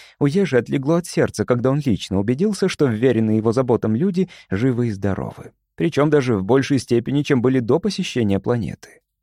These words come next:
Олимпийцы оказались настолько любезны, что исправили плоскостопие капитана Карташова, причём без единого медицинского инструмента. "Эх, если бы понять, как им это удаётся", посетовала Тамара Грознович, врач экспедиции.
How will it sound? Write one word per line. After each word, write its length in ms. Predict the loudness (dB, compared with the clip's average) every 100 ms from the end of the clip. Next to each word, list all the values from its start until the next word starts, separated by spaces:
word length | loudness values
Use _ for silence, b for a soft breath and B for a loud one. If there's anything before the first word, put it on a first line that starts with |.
| -2
Олимпийцы 460 | 2 2 2 -2 0
оказались 480 | 0 2 2 0 0
настолько 460 | -2 2 0 2
любезны, 460 | 0 0 0 0 -2 B B B
что 200 | -2 -2
исправили 480 | 0 2 2 4
плоскостопие 800 | 2 2 2 0 2 2 2 2
капитана 480 | 0 0 2 2 2
Карташова, 640 | 0 -2 -2 -2 0 0 -2 B B
причём 320 | -2 0 0
без 160 | 2 2
единого 460 | 0 0 0 0
медицинского 840 | -2 -2 -4 -2 -2 -2 -4 -4 -2
инструмента. 840 | -4 -4 -4 -4 -6 -14 -18 -20 _ _ _ _ _ _ _ _
"Эх, 380 | -2 0 -2 -2
если 380 | 0 0 0 0
бы 180 | 2 2
понять, 560 | 2 2 2 -2 -6 -6
как 280 | -6 -4 -4
им 100 | -2
это 180 | -2 -2
удаётся", 840 | 0 0 2 0 -2 -6 -8 -8 _ _
посетовала 600 | 0 2 0 0 0 2
Тамара 360 | 2 2 2 2
Грознович, 640 | 2 0 0 -2 -2 -6
врач 460 | -4 0 0 0 -8
экспедиции. 840 | -10 -8 -4 -2 -2 -4 -10 -14